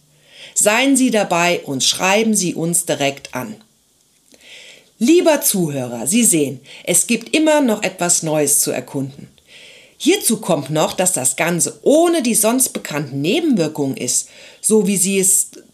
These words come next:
oft zum Beispiel bei einer medikamentösen Behandlung, Therapie der Fall ist.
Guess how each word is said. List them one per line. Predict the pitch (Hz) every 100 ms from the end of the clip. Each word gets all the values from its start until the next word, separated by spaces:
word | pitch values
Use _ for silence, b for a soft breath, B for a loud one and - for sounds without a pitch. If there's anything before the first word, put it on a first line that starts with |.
| -
oft | - 226 - - -
zum | - 175
Beispiel | 175 185 - 190
bei | 165 -
einer | 151 151
medikamentösen | 147 208 311 254 220 180 170 175 170 160 190 B B B B B -
Behandlung, | 151 165 226 254 233
Therapie | 175 151 139 - 175
der | 139
Fall | 123 220 302
ist. | 311 - - -